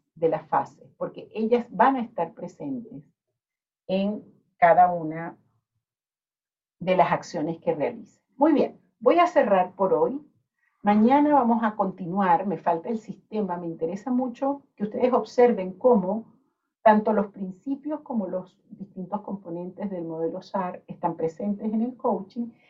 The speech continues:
Y mañana también vamos a hacer un ejercicio de indagación, nos vamos a meter un poquito más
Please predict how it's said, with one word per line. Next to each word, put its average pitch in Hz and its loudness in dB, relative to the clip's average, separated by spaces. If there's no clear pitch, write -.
Y 233 4
mañana 233 8
también 247 0
vamos 220 2
a 208 -10
hacer 220 -8
un 226 4
ejercicio 254 -4
de 220 -2
indagación, 165 -2
nos 165 -6
vamos 202 -2
a 196 0
meter 180 -4
un 220 -2
poquito - -10
más 185 -4